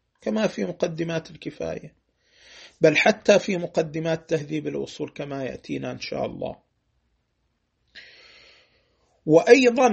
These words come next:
عندنا بحث حول الحقيقة الشرعية مثلًا، هذه كلها مبادئ لغوية، ولكن هذه المبادئ اللغوية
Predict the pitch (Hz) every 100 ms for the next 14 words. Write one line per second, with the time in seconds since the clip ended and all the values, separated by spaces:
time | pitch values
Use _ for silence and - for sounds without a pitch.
0 | 175 220 233 196 202 190 165 165 202 -
1 | 226 208 208 220 _ _ - 160 190 208
2 | 208 - 196 - 208 - 180 - 190 170
3 | 160 180 165 165 156 151 156 156 160 _
4 | _ _ _ _ _ 139 170 180 175 196
5 | 202 _ - 285 294 247 254 196 175 180
6 | 165 170 156 143 143 139 131 135 _ _
7 | _ _ _ _ _ _ _ _ _ _
8 | - 135 147 143 139 151 147 139 135 139
9 | 135 139 139 135 135 139 139 135 139 135
10 | 131 131 127 131 131 135 135 151 175 202
11 | 208